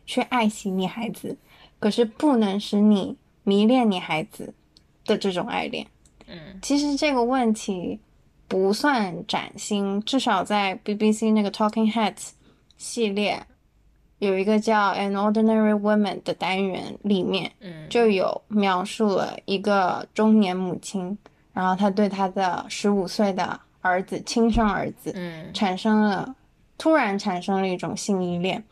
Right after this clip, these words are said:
Speaker 2: 嗯。
Speaker 1: 就她可能会闻她的，闻她的衣服啊，
Speaker 2: 嗯。
Speaker 1: 然后听见她儿子可能跟女朋友在房间里面 having sex 的时候，她会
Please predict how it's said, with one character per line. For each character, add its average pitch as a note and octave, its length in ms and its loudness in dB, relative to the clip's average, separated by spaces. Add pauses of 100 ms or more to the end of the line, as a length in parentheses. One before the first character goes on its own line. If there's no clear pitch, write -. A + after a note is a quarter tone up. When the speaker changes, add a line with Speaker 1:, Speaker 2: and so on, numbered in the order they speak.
Speaker 2:
嗯。 D#3+ 280 -14
Speaker 1:
就 A3+ 80 4
她 G#3+ 160 4
可 G#3+ 100 2
能 F#3+ 140 -2
会 G3+ 80 0
闻 F#3 300 0
她 G3+ 160 0
的， F#3+ 280 0 (540)
闻 G3 160 0
她 G#3 140 2
的 G#3+ 80 4
衣 G#3+ 260 4
服 G#3+ 240 -4
啊， F#3 300 2
Speaker 2:
嗯。 - 20 -2
Speaker 1:
然 F#3 180 -2
后 G3 140 0
听 G#3+ 140 2
见 G#3 120 4
她 G3+ 280 0
儿 F3+ 240 0
子 G3 120 -6
可 G3 140 -6
能 F#3+ 140 -4
跟 G3+ 200 2
女 G3 140 2
朋 F#3+ 180 -2
友 F#3 180 0
在 F#3+ 280 0
房 F3+ 320 -6
间 G3+ 220 2
里 F#3+ 80 -2
面 F#3 280 -4
having F#3+ 360 -2
sex - 420 -6
的 - 100 -6
时 G3+ 200 -8
候， F#3+ 200 0
她 G3+ 280 -2
会 G#3+ 340 0